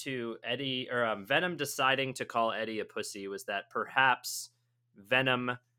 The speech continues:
I think it was from you, Chris, it was perhaps that Venom bonding with Eddie, he would have absorbed some of Eddie's vocabulary and,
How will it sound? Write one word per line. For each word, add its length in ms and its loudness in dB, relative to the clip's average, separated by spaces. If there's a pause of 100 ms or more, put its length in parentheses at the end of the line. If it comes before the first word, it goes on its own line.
(380)
I 40 -6
think 220 -2
it 100 0
was 180 -2
from 220 -4
you, 180 -4
Chris, 640 -8
it 60 -16
was 180 -8
perhaps 680 2
that 280 2
Venom 540 -2
bonding 520 2
with 240 -2
Eddie, 600 -4 (240)
he 180 -8
would 140 -2
have 120 -2
absorbed 560 -2
some 240 -2
of 160 -4
Eddie's 340 -6
vocabulary 1200 0 (360)
and, 380 2